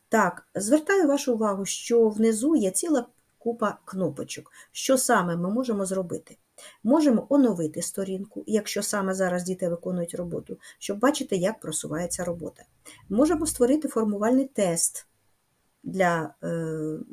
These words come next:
цієї роботи, так би мовити, актуалізувати знання. Так, далі можемо повторити для іншого класу, м,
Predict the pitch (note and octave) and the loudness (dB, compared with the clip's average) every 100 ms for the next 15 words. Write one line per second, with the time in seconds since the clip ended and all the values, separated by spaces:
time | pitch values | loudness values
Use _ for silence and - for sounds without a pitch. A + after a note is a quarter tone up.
0 | - A1 - - - - - - - F#3+ | -14 -14 -14 -16 -18 -18 -16 -4 -2 0
1 | F3+ E3 F3 E3+ F3 D#3 - F3+ F3 F3+ | 4 4 4 0 -2 -2 -4 -4 -2 -2
2 | F3 E3+ - F3 - F#3+ F3+ F3+ F3+ E3 | -2 -2 -4 -6 -2 0 0 -2 -4 -2
3 | D3 - - - _ _ _ _ _ - | -4 -4 -10 -12 _ _ _ _ _ -8
4 | F3 F3 D3+ - - _ - - - _ | -4 -2 -2 -6 -10 _ -20 -18 -20 _
5 | G3+ E3+ E3 G3+ A#3+ G3 A#3+ E4 E4 E4 | 2 2 4 6 6 6 2 4 2 2
6 | C4+ B3+ B3+ B3 F#4 D#4 G3 G#3+ B3+ C#4 | 0 4 6 8 6 4 2 4 6 4
7 | B3+ B3+ B3+ B3 B3+ B3+ G3+ G3 D#3 D#3 | 4 2 4 2 2 2 0 0 0 -2
8 | - D#3 - E3 D3+ | -6 -10 -8 -6 -4